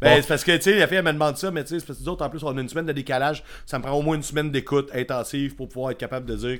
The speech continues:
Speaker 1: quelque chose de semi-pertinent.
Speaker 2: Ouais.
Speaker 1: Puis quand je l'ai reçu, comme au début de la semaine, j'ai fait fuck off, là. En plus, j'avais
Speaker 2: Pas
Speaker 1: les
Speaker 2: le
Speaker 1: deux
Speaker 2: temps,
Speaker 1: autres
Speaker 2: ouais,
Speaker 1: albums,
Speaker 2: c'est
Speaker 1: j'ai
Speaker 2: ça.
Speaker 1: fait,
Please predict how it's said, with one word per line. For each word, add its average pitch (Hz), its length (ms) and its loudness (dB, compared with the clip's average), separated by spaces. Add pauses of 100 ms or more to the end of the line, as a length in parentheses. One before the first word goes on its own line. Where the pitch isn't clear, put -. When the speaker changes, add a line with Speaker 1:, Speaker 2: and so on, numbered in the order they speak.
(120)
Speaker 1:
quelque 117 100 -12
chose 120 140 -10
de 120 60 -8
semi-pertinent. 117 680 -10 (480)
Speaker 2:
Ouais. 104 200 4
Speaker 1:
Puis 92 100 -8
quand 147 100 4
je 135 80 2
l'ai 139 120 2
reçu, 151 200 -2
comme 139 160 2
au 139 80 0
début 135 220 0
de 139 40 -4
la 139 120 6
semaine, 135 340 0
j'ai 123 80 -4
fait 120 240 -4 (140)
fuck - 240 -8
off, 110 160 -8
là. 113 80 -6
En 107 40 -8
plus, 120 120 -8
j'avais 107 180 -6
Speaker 2:
Pas 104 120 4
Speaker 1:
les 101 40 0
Speaker 2:
le 107 60 -4
Speaker 1:
deux 104 80 0
Speaker 2:
temps, 101 80 2
Speaker 1:
autres 101 100 0
Speaker 2:
ouais, 98 160 -2
Speaker 1:
albums, 98 100 -6
Speaker 2:
c'est 92 60 -8
Speaker 1:
j'ai 101 80 -4
Speaker 2:
ça. 101 80 -2
Speaker 1:
fait, - 60 -10